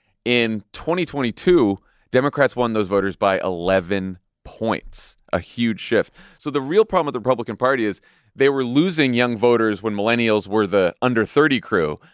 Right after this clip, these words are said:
But now that millennials have aged into to, to the thirty to forty-four crew, they're losing both millennials and Gen Z, which is gonna be a real problem for the Republican Party. I thought that was interesting because that means basically both the Obama generation and now the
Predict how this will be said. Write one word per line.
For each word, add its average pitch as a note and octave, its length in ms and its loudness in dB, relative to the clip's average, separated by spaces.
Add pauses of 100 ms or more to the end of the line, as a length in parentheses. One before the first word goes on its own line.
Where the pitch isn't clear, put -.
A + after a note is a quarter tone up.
(200)
But A#2 140 0
now A#2+ 260 -2
that B2+ 160 -4
millennials A2+ 460 -4
have G2+ 240 -4
aged A2+ 400 0
into G2 640 -2
to, G#2+ 100 -10
to - 220 -8
the G#2 160 -2
thirty A2+ 320 -4
to F#2+ 80 -4
forty-four A2 480 -4
crew, G#2+ 160 -4
they're G#2+ 160 0
losing G#2 320 -8
both G2 200 -4
millennials A2 580 -2 (380)
and C#3+ 280 0
Gen F#2 240 -6
Z, D2 160 -14 (540)
which G#2 180 -8
is F#2+ 80 -12
gonna G2+ 160 -6
be F#2 80 -4
a F2+ 40 -4
real E2+ 200 -2
problem E2 260 0
for D#2+ 80 -10
the C#2+ 80 -6
Republican D#2 380 -8
Party. D#2 260 -6
I - 20 -4
thought G2+ 140 -6
that G2 140 -2
was E2+ 100 -8
interesting F2 400 -10
because E2 280 -16
that F#2 180 -2
means E2+ 280 -8 (280)
basically G2 560 -2 (500)
both G#2 200 2
the G2+ 120 2
Obama A2+ 400 2
generation G#2 640 0
and F#2 160 -2
now F2+ 160 2
the E2+ 160 -4